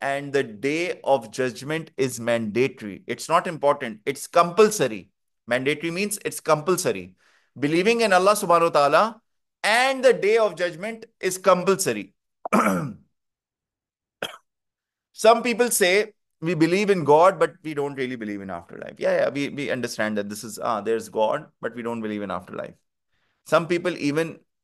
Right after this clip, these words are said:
born Muslims, are confused. And they're like, "Really? Do you believe in afterlife? Do you believe in angels? Really? Do you think there is a heaven and earth?" "Ah, we don't know. I mean, I'm not sure." So, you know, this is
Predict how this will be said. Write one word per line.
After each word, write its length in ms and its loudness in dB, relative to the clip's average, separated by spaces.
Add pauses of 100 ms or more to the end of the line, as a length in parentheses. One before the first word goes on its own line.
(140)
born 480 4
Muslims, 540 -6 (120)
are 140 2
confused. 580 -8
And 140 -8
they're 80 -4
like, 260 -6
"Really? 340 -10
Do 120 -10
you 80 -8
believe 260 -8
in 80 -8
afterlife? 560 -8
Do 80 -10
you 40 -8
believe 260 -4
in 100 -6
angels? 720 -12
Really? 240 -14
Do 100 -10
you 60 -8
think 240 -6
there 100 4
is 80 0
a 80 2
heaven 240 0
and 100 -4
earth?" 300 -2 (720)
"Ah, 320 -10
we 80 -4
don't 220 0
know. 120 -4
I 80 -6
mean, 200 -6
I'm 100 -4
not 180 -4
sure." 300 -6 (260)
So, 120 -2
you 20 2
know, 140 2
this 240 4
is 240 0